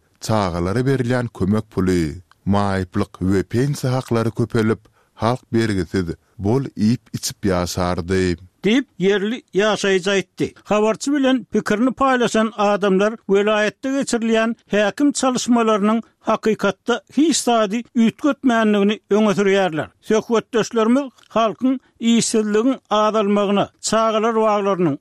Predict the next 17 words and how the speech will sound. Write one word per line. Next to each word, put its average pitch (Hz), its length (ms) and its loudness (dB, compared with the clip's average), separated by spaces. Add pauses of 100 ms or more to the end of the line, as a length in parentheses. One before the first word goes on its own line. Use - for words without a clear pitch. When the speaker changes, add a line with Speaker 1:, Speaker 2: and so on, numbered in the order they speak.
Speaker 2:
orta 202 340 0
mektepleriň, 196 840 0
hastahanalaryň 214 1120 0 (160)
awadanlaşdyrylmagyna 208 1300 0 (160)
ýa-da 240 360 2 (100)
täze 202 320 0
gurulyp 226 460 -2
halka 214 440 -2 (220)
ulanmaga 220 640 2
berilmegine 226 600 0 (100)
garaşýanlygyny 214 920 0
aýdýarlar. 196 560 0 (240)
Speaker 1:
Häzire 101 420 0
çilini 135 420 0 (120)
ençe 127 320 0
häkim 123 500 0
çalyşdy. 92 760 -2